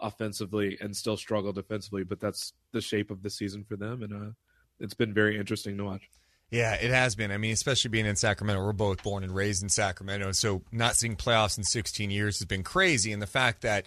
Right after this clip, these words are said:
Speaker 1: Sure.
Speaker 2: going into this year, I think our expectations were like, "All right, well, maybe play in,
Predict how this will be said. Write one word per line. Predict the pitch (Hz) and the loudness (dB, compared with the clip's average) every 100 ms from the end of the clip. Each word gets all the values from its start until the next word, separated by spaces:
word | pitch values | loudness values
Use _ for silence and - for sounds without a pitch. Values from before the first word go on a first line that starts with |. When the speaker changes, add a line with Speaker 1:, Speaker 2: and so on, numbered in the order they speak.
| - | -6
Speaker 1:
Sure. | - 113 - _ _ | -2 -2 -2 _ _
Speaker 2:
going | - 156 143 | 2 4 6
into | 165 170 | 4 4
this | 127 | 4
year, | 131 | 4
I | 127 | 2
think | 185 | 4
our | 180 | 2
expectations | - 156 143 147 165 170 135 | 2 0 0 0 0 0 2
were | 147 | 2
like, | 156 156 | 2 0
"All | 220 | 0
right, | 240 220 220 | 2 2 2
well, | 196 202 202 | 4 6 6
maybe | 196 190 196 | 4 2 2
play | - - 131 - 165 180 180 | -2 -8 0 4 6 8 8
in, | 180 | 6